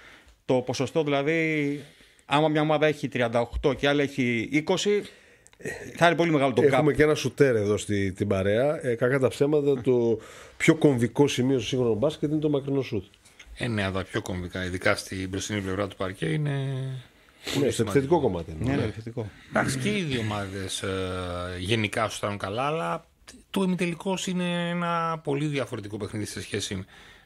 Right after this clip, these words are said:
Speaker 3: με τα προηγούμενα τριάντα τέσσερα της regular season, ακόμα και σε σχέση με τα πέντε των, ε, play-offs που έδωσαν και οι δύο ομάδες για να φτάσουν στο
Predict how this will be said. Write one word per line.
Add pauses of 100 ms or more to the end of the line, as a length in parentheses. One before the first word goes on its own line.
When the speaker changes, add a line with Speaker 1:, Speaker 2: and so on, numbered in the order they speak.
Speaker 3:
με
τα
προηγούμενα
τριάντα
τέσσερα
της (360)
regular (100)
season, (460)
ακόμα (220)
και
σε
σχέση
με
τα
πέντε
των,
ε,
play-offs
που
έδωσαν
και
οι
δύο
ομάδες
για
να
φτάσουν
στο